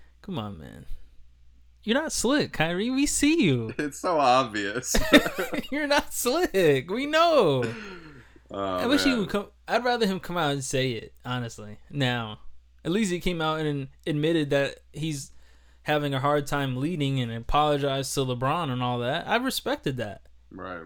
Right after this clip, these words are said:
Speaker 1: I really did. It was one of the only times, few times I've respected Kyrie,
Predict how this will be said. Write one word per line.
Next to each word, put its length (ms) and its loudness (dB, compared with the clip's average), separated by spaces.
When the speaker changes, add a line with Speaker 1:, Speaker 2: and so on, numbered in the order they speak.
Speaker 1:
I 80 -8
really 300 2
did. 320 0
It 100 -10
was 240 -6
one 120 0
of 60 2
the 60 0
only 280 0
times, 520 -2
few 240 -4
times 380 0
I've 160 2
respected 600 -2
Kyrie, 560 0